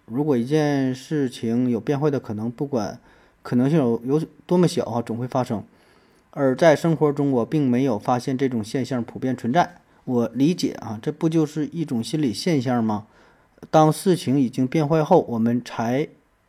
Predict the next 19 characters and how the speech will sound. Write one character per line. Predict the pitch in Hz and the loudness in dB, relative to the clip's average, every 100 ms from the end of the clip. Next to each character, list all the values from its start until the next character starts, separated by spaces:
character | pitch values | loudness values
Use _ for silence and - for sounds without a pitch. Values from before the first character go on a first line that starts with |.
| _ - | _ -20
回 | _ - 131 147 | _ 0 4 4
想 | 165 135 80 104 | 2 -2 -4 -2
到 | 143 120 | 0 0
它 | - 135 135 - _ - | 0 2 2 0 _ -2
本 | 123 107 | 0 2
来 | 104 131 | 0 -2
存 | - 120 | -4 -2
在 | 135 | 0
变 | 135 143 | 0 0
坏 | 151 | 2
的 | 123 | 0
可 | - | -4
能， | 98 107 - - _ _ _ - | -8 -8 -10 -18 _ _ _ -2
而 | 131 123 | 0 2
还 | 139 143 | 2 4
有 | 170 143 73 104 - _ _ | 4 2 0 -4 -8 _ _
亿 | 190 160 | -2 0
万 | 131 151 139 120 | 6 4 4 -2
个 | 120 107 - | -4 -4 -8